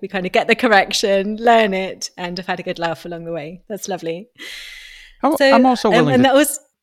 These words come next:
Speaker 1: you go for it.
Speaker 2: I, I was just gonna say, I'm also willing to turn that lens against myself. If I see
Speaker 1: Yes.
Speaker 2: myself doing ridiculous things,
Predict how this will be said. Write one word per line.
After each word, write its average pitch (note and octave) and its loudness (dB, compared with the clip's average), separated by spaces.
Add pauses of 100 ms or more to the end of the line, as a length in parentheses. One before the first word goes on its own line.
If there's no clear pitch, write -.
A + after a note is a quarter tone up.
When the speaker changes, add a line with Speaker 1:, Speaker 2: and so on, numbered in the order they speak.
(200)
Speaker 1:
you G3+ 0
go E3+ -2
for - -14
it. - -14 (120)
Speaker 2:
I, F3+ 4
I G3+ 0
was E3 -2
just E3 -2
gonna D3+ 0
say, D#3+ 0
I'm F3 -2
also F#3+ 0
willing D#3 0
to A#2+ -8
turn D3+ -4
that C3 0
lens B2 -2
against A#2 -4
myself. - -6 (400)
If C3 -6
I C#3+ 2
see F3 -2
Speaker 1:
Yes. E3 0
Speaker 2:
myself C#3 0
doing B2+ -2
ridiculous A#2 -4
things, B2 -6